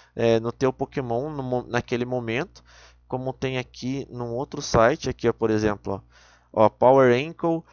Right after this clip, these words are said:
é, Power Band, Power Belt, né? Tem alguns itens aqui, eu sei que é o Power Brace. Você equipa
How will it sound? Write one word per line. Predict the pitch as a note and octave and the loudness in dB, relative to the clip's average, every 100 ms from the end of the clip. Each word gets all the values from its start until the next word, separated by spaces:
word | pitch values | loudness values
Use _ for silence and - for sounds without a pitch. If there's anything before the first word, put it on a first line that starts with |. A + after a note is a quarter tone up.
| _ | _
é, | - A2 | 0 0
Power | - C#3 D3 B2+ | 2 4 4 4
Band, | A#2 C#3+ E3 D#3 D#3+ - | 2 0 -4 -6 -6 -2
Power | C#3+ D3 | 2 2
Belt, | A#2+ A#2 C3+ D#3+ - - | 4 6 6 4 -4 -8
né? | A#2+ | -4
Tem | B2 D3+ | -2 -2
alguns | D3 E3 F#3 | -2 -4 -4
itens | C3 D3+ C#3 | -4 -4 -2
aqui, | A#2 - | -2 0
eu | D3 | -2
sei | C#3 | -4
que | - | 0
é | C#3 | 2
o | B2+ | 2
Power | - C#3 C#3+ | 2 4 4
Brace. | A#2 A#2 A2 - | 4 2 0 -4
Você | A2 A2 C#3 | -6 -2 -2
equipa | C#3+ - E3+ E3+ A3 | -4 -6 -8 -2 -2